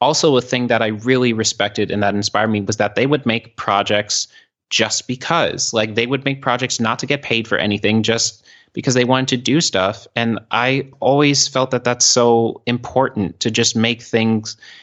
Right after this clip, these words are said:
because you love design. Like, I hope if you're in the world of design, you're doing it because you enjoy doing that. So I was sitting on my couch. I had been working at Tommy Hilfiger for not quite a long time, actually. And I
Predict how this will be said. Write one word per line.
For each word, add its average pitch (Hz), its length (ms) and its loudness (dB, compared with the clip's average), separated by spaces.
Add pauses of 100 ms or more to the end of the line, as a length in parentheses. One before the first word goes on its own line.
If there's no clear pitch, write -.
(160)
because 120 340 0
you 120 180 4
love 117 460 2 (140)
design. 120 400 0
Like, 104 140 -2
I 104 80 0
hope 131 400 0
if - 140 -6
you're 98 240 4
in 101 200 0
the 98 80 2
world 90 260 2
of 92 100 -4
design, 95 360 2
you're 95 120 4
doing 95 260 2
it 92 120 -2
because - 600 0
you 92 360 2 (100)
enjoy 92 440 2
doing 123 320 4
that. 95 340 0 (340)
So - 200 -4
I 143 120 0
was 170 120 -2
sitting 131 280 0
on 117 120 -2
my 110 120 0
couch. 110 520 -2
I 110 100 0
had 113 100 -2
been 113 140 -2
working 110 220 -2
at 110 140 -2
Tommy 110 220 0
Hilfiger 104 680 2 (220)
for 131 480 2 (260)
not 139 480 0 (260)
quite 202 200 0
a 233 60 -2
long 165 220 2
time, 156 300 0
actually. 113 460 -2
And 107 460 2 (480)
I 113 600 2